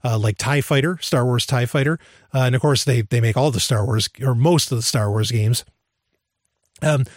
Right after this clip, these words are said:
and this one isn't Star Wars. This was actually a game that was done in conjunction with Steven Spielberg,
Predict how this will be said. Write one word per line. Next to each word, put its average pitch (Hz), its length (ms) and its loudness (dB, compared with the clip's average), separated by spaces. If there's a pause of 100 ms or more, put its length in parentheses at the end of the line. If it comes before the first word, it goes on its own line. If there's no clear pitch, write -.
(160)
and 180 140 4
this 269 160 2
one 262 120 4
isn't 214 240 2
Star 208 320 2
Wars. - 400 -2 (380)
This 214 220 0
was 202 100 4
actually 196 380 2
a 156 40 4
game 165 280 2
that 147 120 4
was 127 240 2
done 170 300 0
in 151 360 4
conjunction 151 720 0
with 139 220 2
Steven 139 400 0
Spielberg, 156 720 0